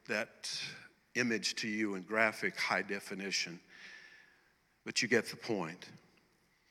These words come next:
These guys probably can't even make eye contact with one another. And they don't hear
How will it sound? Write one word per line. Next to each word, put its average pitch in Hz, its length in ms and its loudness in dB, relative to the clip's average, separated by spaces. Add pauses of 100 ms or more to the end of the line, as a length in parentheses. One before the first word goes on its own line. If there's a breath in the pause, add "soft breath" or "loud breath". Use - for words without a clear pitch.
(840)
These 110 200 2
guys 104 500 8 (480 loud breath)
probably 104 400 6
can't 110 300 4
even 107 200 4
make 110 280 4
eye 151 160 8
contact 90 640 0
with 101 180 -6
one 104 140 -2
another. 110 400 -4 (1700)
And - 80 -4
they 196 120 12
don't 214 180 12
hear 170 420 12